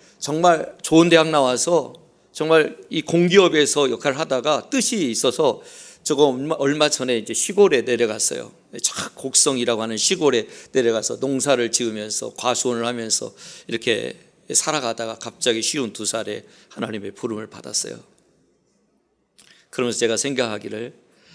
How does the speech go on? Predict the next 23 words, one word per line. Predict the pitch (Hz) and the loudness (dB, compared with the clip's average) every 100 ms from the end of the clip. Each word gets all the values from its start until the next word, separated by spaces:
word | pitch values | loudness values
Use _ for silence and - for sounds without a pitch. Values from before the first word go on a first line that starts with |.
| - - - | -20 -14 -10
"아, | 98 | -8
오늘 | 104 135 151 147 | -2 0 2 0
이 | |
하루가 | 139 165 160 131 131 135 - | -2 -4 -6 -4 -4 -4 -10
정말 | - - 175 196 196 | -12 -10 -8 -4 -2
소중한 | - 165 165 131 | -4 -6 -6 -4
시간이구나." | - 73 117 - - _ _ _ _ _ _ _ - | -4 -6 -12 -14 -18 _ _ _ _ _ _ _ -6
이것을 | 139 139 - | 2 4 4
깨달았고요. | 120 147 127 110 - 107 147 - _ _ - | 2 0 0 -2 -4 -6 -6 -10 _ _ -6
두 | 123 | -2
번째는 | 120 117 117 175 104 - _ _ - - - | -2 -2 -6 -6 -8 -20 _ _ -20 -20 -4
내 | 123 139 | 4 6
곁에 | 151 151 156 | 6 4 2
있는 | 147 143 | 0 -2
사람이 | 127 123 120 117 117 | -2 -4 -4 -6 -8
얼마나 | 107 110 110 117 117 | -8 -8 -6 -6 -4
소중한지를 | - 185 180 139 123 - 131 | -4 -4 -4 -6 -8 -8 -10
깨닫게 | - 117 107 117 | -8 -10 -10 -12
된 | 117 110 | -12 -14
거예요. | 113 104 - _ _ _ _ _ _ _ _ _ _ _ | -16 -18 -20 _ _ _ _ _ _ _ _ _ _ _
우리 | 120 113 | -4 -2
사랑하는 | 139 127 117 113 | 0 0 -2 -6
교인들 | 104 120 113 104 107 107 120 | -4 -4 -4 -8 -10 -12 -14